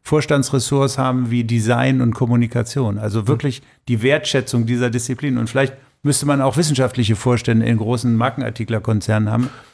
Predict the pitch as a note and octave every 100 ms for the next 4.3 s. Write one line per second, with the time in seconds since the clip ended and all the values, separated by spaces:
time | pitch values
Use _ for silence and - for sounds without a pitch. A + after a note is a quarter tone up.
0 | _ - B2 C3+ C3+ C3 A#2+ G2+ C3+ A#2
1 | B2+ A#2+ - C3 G3+ - G2 A2+ G2 B2+
2 | B2 A2 A2+ C3+ A2+ - A#2 A2+ B2 B2+
3 | C3+ B2+ B2 A#2+ - A#2+ G#2+ A2+ C#3 B2+
4 | B2 B2